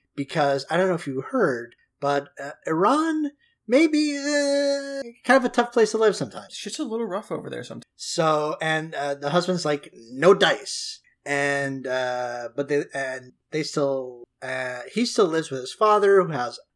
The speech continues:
Speaker 1: Alzheimer's, and, uh, it's a whole to-do. They have a daughter,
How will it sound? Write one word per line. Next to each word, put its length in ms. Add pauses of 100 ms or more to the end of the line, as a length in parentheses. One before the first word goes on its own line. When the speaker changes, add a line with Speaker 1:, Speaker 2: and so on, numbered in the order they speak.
(120)
Speaker 1:
Alzheimer's, 1000 (260)
and, 720 (160)
uh, 200
it's 100
a 60
whole 160
to-do. 640
They 140
have 140
a 60
daughter, 800